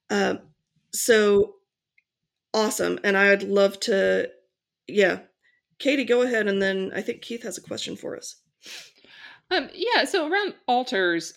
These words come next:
Speaker 2: um, I do, so I, I teach all my people that, to have an altar space where they can, uh, do spiritual work. And, and mine has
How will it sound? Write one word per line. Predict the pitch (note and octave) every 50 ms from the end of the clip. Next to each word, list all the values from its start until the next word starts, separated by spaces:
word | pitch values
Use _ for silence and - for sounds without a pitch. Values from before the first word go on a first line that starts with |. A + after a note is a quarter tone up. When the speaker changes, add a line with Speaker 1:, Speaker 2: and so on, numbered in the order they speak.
| -
Speaker 2:
um, | A3 G3 F#3+ F3+ F3 E3 E3+ - - _ _ _ - - -
I | B3
do, | B3 D4 D4+ D#4 C#4+ B3+ -
so | - - C4+
I, | C4+ B3+ G3 -
I | G3 G#3+ - - - _ _
teach | - F#3+ D#3 D3+
all | - D#3+
my | D3+ D3+ D3+
people | - D3+ D#3 E3 D#3+ D3+ D#3
that, | D#3+ D3+ - - _ _ _ _
to | - E3 D#3 E3
have | F#3+ D#3+ D#3 D3 D3 -
an | - E3 D#3
altar | - - D#3+ D#3+ - F3+ E3 D#3+
space | D#3 - - B3+ C4 D#4+ F4 F4 - - -
where | F3 F3
they | D#3 F3 E3
can, | D#3+ - D#3+ D#3 D#3 D#3 E3+ D#3+ _ _ _ D#4+ _ _ _ _ _ _ _ _ _ _ _ _ -
uh, | E3+ E3+ F#3 G3 F3 G#3 -
do | F3 F#3 E3+ E3+ E3+ E3+ D#3+ D#3+ F3+ F3+ _ _ _
spiritual | - _ E3+ E3+ F3 E3+ - F3+ E3+ D#3+ D#3 D#3 -
work. | D#3 D#3 F3 C#4+ F#4+ - - - - - - - - _ _ _
And, | A3+ A#3+ A3+ G#3+ G#3 G3+ G3 F#3+ F#3+ F#3+ G#3+ - _ _ _
and | G#3+ G3+ G3 G3 F#3+ F#3 F3+ F3+ G3+
mine | G#3+ A3 A3+ A3 A3
has | B3 A3+ G#3 F3+ F3 E3+ E3+ E3+ - - - -